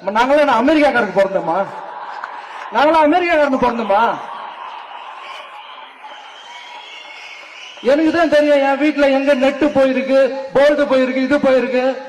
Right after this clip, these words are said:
காயலாங்கடிக்கா கூட்டின்னு வந்திருக்காங்க. யாரும் வரக்கூடாது.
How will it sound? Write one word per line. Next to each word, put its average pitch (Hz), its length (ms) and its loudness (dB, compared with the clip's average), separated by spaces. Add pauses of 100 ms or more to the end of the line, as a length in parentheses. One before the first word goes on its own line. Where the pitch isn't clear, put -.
(220)
காயலாங்கடிக்கா 269 680 2
கூட்டின்னு 285 280 -2
வந்திருக்காங்க. 147 420 -6 (3750)
யாரும் 330 440 2
வரக்கூடாது. 254 380 0